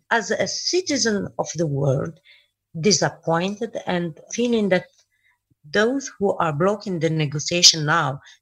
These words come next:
are not taking their responsibilities. And many million and million of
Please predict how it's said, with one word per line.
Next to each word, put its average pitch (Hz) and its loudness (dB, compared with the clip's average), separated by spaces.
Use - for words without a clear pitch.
are 185 0
not 165 -4
taking 170 -4
their 170 4
responsibilities. - -6
And 185 2
many 208 2
million 202 2
and 165 0
million 208 4
of - -4